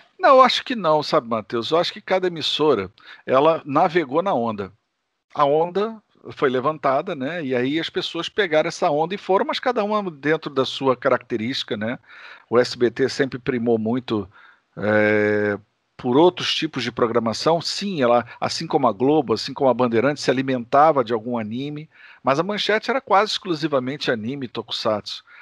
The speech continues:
A nossa programação tava em-, baseada nisso. Eles tinham outros produtos, né, pra poder também compor a programação deles.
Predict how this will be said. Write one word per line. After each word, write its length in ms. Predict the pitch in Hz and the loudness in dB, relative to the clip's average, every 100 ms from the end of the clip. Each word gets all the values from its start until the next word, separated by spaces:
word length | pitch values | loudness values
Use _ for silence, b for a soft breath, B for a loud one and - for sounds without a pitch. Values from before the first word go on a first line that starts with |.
| B B | B B
A 60 | |
nossa 320 | 101 135 165 - | 2 4 4 0
programação 640 | - 120 120 110 - 147 | -2 -2 -2 -4 -2 -2
tava 240 | 151 135 | 0 -2
em-, 60 | 147 | -4
baseada 920 | 113 98 139 143 135 131 110 123 127 | -8 4 6 6 2 -4 -2 -2 -4
nisso. 380 | 113 104 95 - | -6 -8 -8 -6
Eles 240 | 135 160 | -6 -6
tinham 220 | - 196 185 | -6 -4 0
outros 340 | 156 165 - | 0 0 -4
produtos, 580 | - 113 110 120 - - B B B B _ _ - | -4 -4 -4 -6 -8 -12 B B B B _ _ -8
né, 200 | 110 117 | -4 -4
pra 200 | - 117 | -2 -4
poder 360 | - 113 123 | 0 2 2
também 500 | 120 143 117 110 120 | 2 2 2 0 -2
compor 460 | 123 135 110 127 123 | 0 -2 -2 0 0
a 60 | 117 | 0
programação 640 | 123 113 117 107 - 120 | 0 -2 -2 -6 -6 -6
deles. 440 | 110 101 90 - | -4 -6 -6 -14